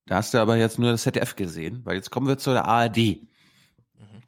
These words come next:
Speaker 1: Und wir kommen jetzt zu Volker Schwenk. Äh, ein neuer Mann, äh, beim Regierungsbericht im Hauptstadtstudio Berlin. Und der hat einen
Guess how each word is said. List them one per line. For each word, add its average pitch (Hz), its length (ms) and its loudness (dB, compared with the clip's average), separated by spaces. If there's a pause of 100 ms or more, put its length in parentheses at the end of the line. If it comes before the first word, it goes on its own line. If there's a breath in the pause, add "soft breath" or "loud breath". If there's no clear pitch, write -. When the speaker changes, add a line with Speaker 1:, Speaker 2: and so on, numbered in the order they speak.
(120)
Speaker 1:
Und 110 100 0
wir 104 80 4
kommen 120 200 2
jetzt 120 100 -2
zu 127 80 -2
Volker 127 460 0
Schwenk. - 500 -2 (720 soft breath)
Äh, 101 60 -6
ein 92 760 -4
neuer 113 480 2 (120)
Mann, 110 680 -4
äh, 110 280 -2 (240)
beim 110 200 0
Regierungsbericht 117 840 0
im 117 200 0
Hauptstadtstudio 131 1120 2
Berlin. 120 500 0 (840 soft breath)
Und 123 180 -4
der 131 100 2
hat 131 220 0
einen 120 260 2